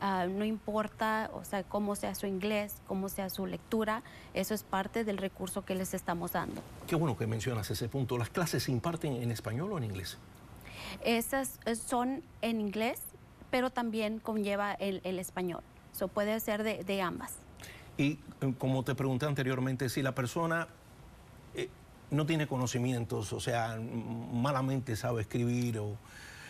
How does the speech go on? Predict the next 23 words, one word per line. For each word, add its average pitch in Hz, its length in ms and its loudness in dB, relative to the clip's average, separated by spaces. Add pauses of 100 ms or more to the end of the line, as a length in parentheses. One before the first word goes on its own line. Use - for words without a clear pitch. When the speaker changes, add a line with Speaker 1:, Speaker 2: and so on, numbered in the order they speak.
(160)
Speaker 2:
o 113 580 2
leer, 127 600 2
¿ustedes 151 480 2
le 123 120 2
ayudan 160 360 2
también? 123 560 0
O 110 80 2
sea, - 180 2
de 123 80 2
Speaker 1:
Efectiva-, - 140 2
Speaker 2:
una 135 80 0
forma 151 340 2
les - 40 0
Speaker 1:
efectivamente. 120 340 2
Speaker 2:
ayudan 143 300 2
a 131 40 -2
que - 80 -2
aprendan 135 380 0
a 113 60 -2
leer 143 600 2
y 110 80 -4
a 98 40 -4
escribir. 104 360 0